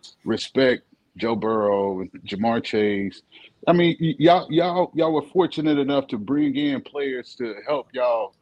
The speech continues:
turn y'all franchise around. Like, that's what you're supposed to do. You're not supposed to stay in the bottom. You know, you, you're supposed to wanna get better each year and see progression, you know, with your squad.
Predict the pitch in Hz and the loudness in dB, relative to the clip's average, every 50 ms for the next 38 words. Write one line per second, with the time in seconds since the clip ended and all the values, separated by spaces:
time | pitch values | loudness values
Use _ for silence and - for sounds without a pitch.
0 | _ _ _ _ _ - - 135 147 143 139 135 131 123 - 139 151 165 170 151 | _ _ _ _ _ -8 -4 0 2 2 2 2 2 0 -2 -2 0 0 0 0
1 | - 147 123 117 110 98 110 107 107 101 98 98 104 110 107 92 - - 147 147 | 0 0 0 0 -2 -4 -6 -6 -4 -4 -4 -4 -2 -4 -4 -4 -2 0 0 0
2 | - 139 147 - - 143 131 - 131 - 143 139 143 139 135 - - 131 123 160 | 0 -2 -4 -2 -2 -2 -4 -4 -6 -4 -2 -2 -2 -2 -4 -6 -6 -4 -2 0
3 | 165 135 - - - _ _ _ _ _ _ - 123 135 143 147 147 - 143 - | -2 -2 -2 -6 -12 _ _ _ _ _ _ -2 -2 0 2 0 0 0 0 0
4 | 170 170 170 - - 135 - 156 139 131 123 113 - 131 127 123 117 104 85 117 | 0 0 0 0 -4 -4 0 2 4 4 4 2 0 0 0 0 0 0 2 2
5 | 123 120 120 104 87 - - - _ _ _ _ _ _ _ _ _ _ - 113 | 4 4 2 0 -2 -8 -14 -18 _ _ _ _ _ _ _ _ _ _ -2 0
6 | 139 143 143 143 143 156 160 151 139 151 160 - 165 143 - 180 180 170 - 156 | 2 4 4 2 2 0 -2 -4 -4 -4 -4 -4 -4 0 2 2 2 4 4 2
7 | 143 147 147 139 131 120 131 120 101 87 143 156 151 135 123 127 131 123 - 120 | 4 4 4 4 4 4 2 0 0 0 2 2 4 4 4 4 2 2 0 0
8 | 143 165 147 104 - - - _ _ _ _ _ - 107 117 - - 156 151 147 | 2 2 2 2 0 -4 -12 _ _ _ _ _ -8 -8 -6 -4 -2 0 0 2
9 | 139 - - - 113 104 - 151 165 160 - - 127 95 95 - _ _ _ _ | 0 0 -2 -4 0 2 4 4 6 4 2 0 -4 -4 -6 -8 _ _ _ _
10 | _ _ _ _ _ - 127 135 139 135 131 123 131 127 - 135 127 - - - | _ _ _ _ _ 2 4 6 6 6 4 4 2 2 2 2 0 0 2 2
11 | 170 170 165 156 123 101 92 | 4 6 6 6 4 2 -2